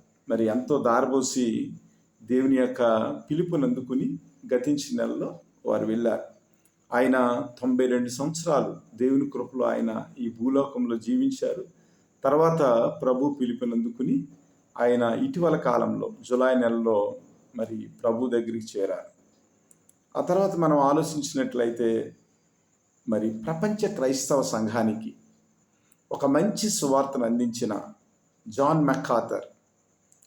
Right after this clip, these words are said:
ఆ గ్రేస్ బాప్టిస్ట్ చర్చ్ అమెరికాలో యాభై సంవత్సరాల పైన దేవుని యొక్క వాక్యాన్ని బోధించి,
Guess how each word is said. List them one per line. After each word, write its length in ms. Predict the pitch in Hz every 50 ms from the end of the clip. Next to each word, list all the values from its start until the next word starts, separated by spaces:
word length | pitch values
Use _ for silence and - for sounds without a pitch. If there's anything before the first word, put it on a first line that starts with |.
| _ -
ఆ 80 | - 123
గ్రేస్ 500 | 120 113 107 120 156 165 165 165 165 120
బాప్టిస్ట్ 500 | 123 127 127 131 - 135 127 - - 127
చర్చ్ 340 | 113 104 - - - 104 98 - - _ _ _ _ _ -
అమెరికాలో 800 | 117 123 127 135 135 - 123 117 117 117 113 107 104 82 80 - - _ _ _ _ _ _ _ _ _ _ _
యాభై 260 | 123 131 139 127 139
సంవత్సరాల 640 | 135 - - 139 151 160 - 190 175 170 165 139 -
పైన 400 | 131 123 123 127 117 104 92 - -
దేవుని 300 | 117 117 135 139 139 139
యొక్క 240 | 139 135 135 - 131
వాక్యాన్ని 540 | 120 - 123 139 135 - - 151 135 135 135
బోధించి, 640 | 117 123 123 113 117 117 113 110 - - - -